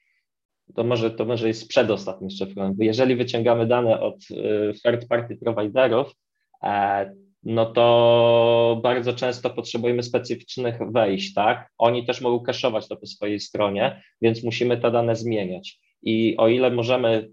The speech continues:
czasami te dane zmieniać, o tyle, jeżeli, nie wiem, są to jakieś dane osobowe czy cokolwiek, no to i nie będą one istniały, czy będą one nieistniejące, to my nie jesteśmy w stanie tego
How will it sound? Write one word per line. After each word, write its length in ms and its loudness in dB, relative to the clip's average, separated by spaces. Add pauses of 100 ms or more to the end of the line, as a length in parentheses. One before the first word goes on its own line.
(100)
czasami 400 0
te 120 -4
dane 260 -4
zmieniać, 540 -4 (260)
o 80 -16
tyle, 440 6
jeżeli, 360 2
nie 120 0
wiem, 120 -6
są 160 -2
to 100 -4
jakieś 200 -4
dane 260 2
osobowe 580 -2
czy 120 -18
cokolwiek, 720 -4 (240)
no 220 -4
to 460 4
i 100 -4
nie 120 2
będą 300 4
one 200 0
istniały, 580 -2
czy 200 -16
będą 340 -4
one 260 -4
nieistniejące, 680 -4
to 100 -6
my 120 0
nie 80 0
jesteśmy 400 -2
w 60 -8
stanie 260 0
tego 380 0